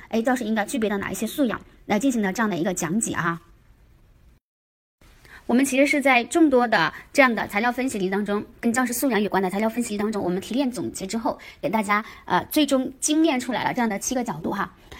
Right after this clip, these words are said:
这里呢，其实大家也能够体会到主观和客观的不同了。这是为什么罗老师一直强调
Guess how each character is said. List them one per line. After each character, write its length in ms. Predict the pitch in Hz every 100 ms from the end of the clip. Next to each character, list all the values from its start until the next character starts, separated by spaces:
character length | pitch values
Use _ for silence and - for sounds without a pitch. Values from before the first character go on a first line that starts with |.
| -
这 120 | 415
里 80 | 381
呢， 100 | 320
其 100 | 302
实 60 |
大 100 | 311
家 120 | 302 285
也 100 | 185
能 140 | 196
够 80 | 262
体 120 | 208
会 140 | 233
到 180 | 233 208
主 140 | - 175
观 140 | 214
和 100 | 226
客 140 | 220
观 100 | 240
的 60 | 214
不 100 | 269
同 180 | 220 180
了。 140 | -
这 120 | - 302
是 60 |
为 120 | 320
什 100 | 349
么 120 | 214 196
罗 100 | 196
老 100 | 196
师 80 |
一 80 | -
直 120 | 233
强 240 | 202 - 175
调 180 | 233